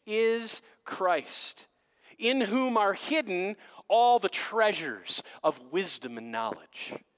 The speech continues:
In Christ are treasures. And those treasures become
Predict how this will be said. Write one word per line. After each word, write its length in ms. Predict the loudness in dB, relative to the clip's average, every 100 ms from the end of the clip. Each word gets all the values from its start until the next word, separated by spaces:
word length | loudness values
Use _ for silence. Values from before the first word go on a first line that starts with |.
| _ _ _ _ _ _ _ _ _ _ _ -20 -4
In 240 | 0 0 0
Christ 760 | 0 2 2 0 -2 -4 -6 -16 -4
are 140 | -4 -4
treasures. 1120 | -8 -10 -6 -6 -6 -12 -18 -18 -12 -12 -12 -20 _ _ _ _ _ _ _ _ _ _ _ _ _ _ _ _ -4 0
And 140 | 2
those 240 | 2 2
treasures 680 | -4 0 2 2 -2 -4 -6
become 640 | -8 -10 -2 2 2 0